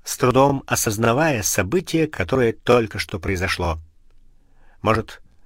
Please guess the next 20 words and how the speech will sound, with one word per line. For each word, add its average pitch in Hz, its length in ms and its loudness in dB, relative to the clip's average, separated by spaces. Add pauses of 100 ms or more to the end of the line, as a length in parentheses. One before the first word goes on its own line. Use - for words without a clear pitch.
(360)
попробовать 113 680 0
ущипнуть 107 540 -4
себя? 175 340 -4 (1120)
Ладно, 113 300 -4
не 104 100 -4
стоит. 110 500 -2 (680)
Похоже, 117 480 -2
это - 160 -4
все-таки - 400 -6
не 98 100 -4
сон, 135 600 -2
а - 80 -2
реальность. 98 640 -4 (840)
Он 123 260 2
осторожно 120 580 0
кашлянул 113 720 -2
в 98 80 -6
мембрану 107 540 0
трубки. 98 500 -4 (1300)
Офигеть! 107 1160 -4